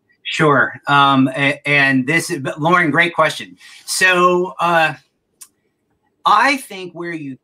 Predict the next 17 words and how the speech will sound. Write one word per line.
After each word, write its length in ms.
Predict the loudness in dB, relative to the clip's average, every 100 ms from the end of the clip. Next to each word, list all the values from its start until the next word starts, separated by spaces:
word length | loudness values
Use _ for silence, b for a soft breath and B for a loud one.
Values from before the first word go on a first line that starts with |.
| -12
go 240 | -10 -8
with 260 | -10 -12 -14
this, 300 | -16 -14 -10
and, 160 | -10
and 180 | -6 -4
you're, 300 | -2 -2 -4 -2
I 100 | -2
think 280 | -2 -4 -2
that 260 | -4 -6
the 80 | -14
key 200 | -10 -4
part 200 | 0 0
of 40 |
your 100 | 0
question 300 | -4 -6 -8
was 200 | -10 -12
numbers, 680 | -12 -8 -8 -8 _ -16 -16